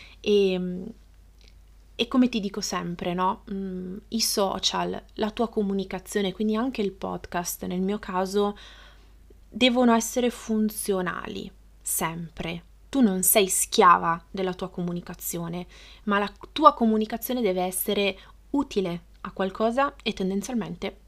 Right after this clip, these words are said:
a fare i soldi, perché se no siamo qui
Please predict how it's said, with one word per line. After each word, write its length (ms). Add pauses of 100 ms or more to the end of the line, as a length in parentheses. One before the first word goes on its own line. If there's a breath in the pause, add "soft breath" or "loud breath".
(100)
a 80
fare 180
i 40
soldi, 500
perché 220
se 160
no 200 (420 loud breath)
siamo 260
qui 280